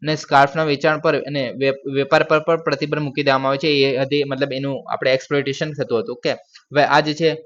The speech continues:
આપણે જે બકરી જોવા મળે છે તે છે, ઓકે. હવે આગળ વાત કરીએ તો આજની પરિભાષામાં પશ્મિના શું છે, તો તેમાંથી બનેલી જે સામગ્રી છે અથવા તો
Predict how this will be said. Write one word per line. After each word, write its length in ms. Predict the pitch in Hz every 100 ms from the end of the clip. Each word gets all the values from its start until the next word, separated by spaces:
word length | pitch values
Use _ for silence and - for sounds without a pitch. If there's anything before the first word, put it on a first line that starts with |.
| _ -
આપણે 240 | - 139
જે 120 | 139
બકરી 320 | 131 127 156 151
જોવા 240 | 143 131
મળે 140 | 135
છે 120 | 135 160
તે 180 | 135
છે, 120 | 113 120
ઓકે. 260 | - 147 107 _ _ _ _ _ _ _ _ _ - _ _
હવે 100 | 139
આગળ 300 | 135 147 160
વાત 260 | 156 143 -
કરીએ 220 | 156 139 - _ -
તો 60 |
આજની 320 | 139 143 143 165
પરિભાષામાં 580 | 156 151 147 160 156
પશ્મિના 380 | 143 135 160 156
શું 180 | 156 147
છે, 140 | 160
તો 120 | 143 156
તેમાંથી 380 | 143 143 151
બનેલી 260 | 147 147 147
જે 120 | 156
સામગ્રી 400 | 156 139 151 160
છે 120 | 156
અથવા 260 | 127 127 151
તો 240 | 147 127